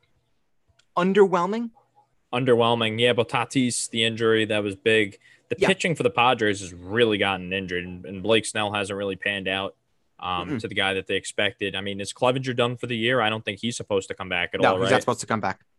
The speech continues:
Speaker 2: Yeah, the Padres, they, I think people were, may, might have been a little too early on the Padres this year. I think next year might be more of their year,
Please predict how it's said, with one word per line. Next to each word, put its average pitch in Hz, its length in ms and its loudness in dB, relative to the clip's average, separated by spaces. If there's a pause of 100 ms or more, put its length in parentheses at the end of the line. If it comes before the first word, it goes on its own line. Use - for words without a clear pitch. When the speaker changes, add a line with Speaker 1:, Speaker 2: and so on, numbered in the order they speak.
(260)
Speaker 2:
Yeah, 113 160 2
the 110 60 -4
Padres, 135 540 2 (100)
they, 123 200 -2 (120)
I 127 120 2
think 139 340 -2
people 143 300 4
were, 120 100 2
may, 123 220 2
might 131 260 0
have 131 100 -8
been 131 120 -2
a 123 60 0
little 120 340 2
too 113 260 -6
early 104 320 0
on 90 120 -6
the 90 60 -12
Padres 90 560 -4
this - 200 -10
year. 95 100 0
I 90 60 -2
think - 180 -4
next 104 320 -6
year 98 140 -2
might 95 220 -6
be 98 100 -10
more 92 220 -6
of 87 120 -12
their 90 160 -6
year, 90 380 -6